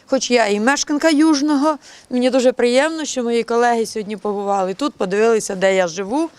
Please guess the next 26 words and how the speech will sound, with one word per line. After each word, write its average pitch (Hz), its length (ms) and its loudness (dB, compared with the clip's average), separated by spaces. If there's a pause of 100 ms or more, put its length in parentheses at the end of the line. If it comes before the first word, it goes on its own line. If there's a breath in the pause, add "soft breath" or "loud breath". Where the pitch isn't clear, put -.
(320 loud breath)
як 214 260 0
живе 202 320 0
моє 185 280 -6
місто, 285 460 -2
в 262 40 0
якому 247 420 0
я 214 460 0 (460)
колись 214 300 2
працювала 247 600 -2
дуже 202 260 -8
довго 190 380 -2 (300 loud breath)
в - 60 -12
школі. 208 400 0 (580 loud breath)
І 240 760 4 (180)
хотілося 302 440 0
б, 302 120 -2
щоб 302 240 -4
ми 294 220 0
їздили 269 480 -2
набагато 254 720 0 (380 soft breath)
дальше, 247 600 0
набагато 196 560 -4
більше 220 640 -4
і 196 100 -4
набагато 185 720 -2
надовше. 220 840 0